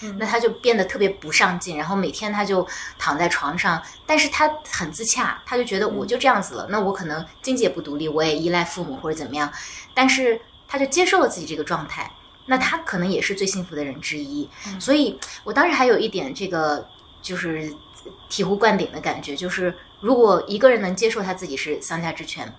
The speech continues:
Speaker 2: 本犬的话，他可能也觉得挺自由的。所以这样的话，是不是也不一定要经济独立呢？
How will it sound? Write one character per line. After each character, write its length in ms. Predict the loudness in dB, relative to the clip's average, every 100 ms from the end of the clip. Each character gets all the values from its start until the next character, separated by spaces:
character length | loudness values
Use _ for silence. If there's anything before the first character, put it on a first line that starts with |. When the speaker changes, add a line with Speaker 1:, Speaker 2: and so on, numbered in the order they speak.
| -10
Speaker 2:
本 140 | -6
犬 240 | -2 -2 -4
的 60 | 0
话， 160 | 2 2 -4 -16 -18 -18
他 120 | -6 -2
可 120 | 0
能 100 | 2
也 120 | 0
觉 180 | -2 -4
得 100 | -4
挺 140 | -4
自 140 | -8 -8
由 100 | -10
的。 60 | -14 -20 -20 0
所 120 | 4
以 40 |
这 40 | 6
样 140 | 4
的 60 | 2
话， 100 | 0
是 140 | -2
不 80 | 0
是 220 | -2 -2 -10 -20 -20 -20 -20 -20 -20 -20 -20 0
也 100 | 4
不 80 | 6
一 40 |
定 100 | 6
要 100 | 6
经 140 | 4 2
济 80 |
独 160 | 0 0
立 120 | 0
呢？ 240 | 0 -2